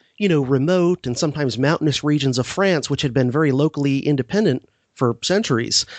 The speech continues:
by connecting them with good roads and high-speed rail to Paris, it was a very effective means of cultural imperialism, of making people living out in the, in the fringes, in the provinces,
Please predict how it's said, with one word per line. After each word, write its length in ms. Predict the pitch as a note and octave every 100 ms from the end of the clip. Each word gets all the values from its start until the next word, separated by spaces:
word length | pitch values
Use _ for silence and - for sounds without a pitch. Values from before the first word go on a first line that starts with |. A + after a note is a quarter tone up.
| - - _
by 120 | D#3+
connecting 640 | - D3 D3+ A3 - D#3+ B2+
them 280 | B2+ A#2+
with 360 | A#2+ A#2+ - -
good 260 | - E3 B2+
roads 380 | C#3+ D3+ C#3+ C3
and 80 |
high-speed 500 | A#2 C#3+ C3 - D3+
rail 380 | A#2 C3 E3+ C3
to 100 | A2+
Paris, 600 | A2 F#3+ G3 A2+ - - - - - - _
it 260 | - C3+ B2 _ _ _ _
was 320 | D3 D3+ C#3
a 40 | B2
very 260 | C3 E3
effective 400 | C#3+ - D3+ C#3
means 340 | B2+ C#3 C#3 B2
of 220 | A#2 -
cultural 640 | - F3 E3+ D3 A#2+ A2
imperialism, 840 | A2+ A2+ C3 A#2 A2+ - - - - _ - - -
of 340 | - A#2+ A#2 B2+
making 320 | D#3+ F3 D3+
people 280 | - E3+ C3+
living 280 | D#3 D#3+ C#3+
out 240 | C3+ C3
in 180 | C#3+ C#3
the, 280 | B2+ A#2+ A#2 - - _
in 140 | D3+ C#3
the 80 |
fringes, 580 | A#2+ - F#3+ F3 B2+ A2+
in 100 | B2
the 60 | A#2
provinces, 840 | - F3 F3 C#3+ - G#2+ A#2 -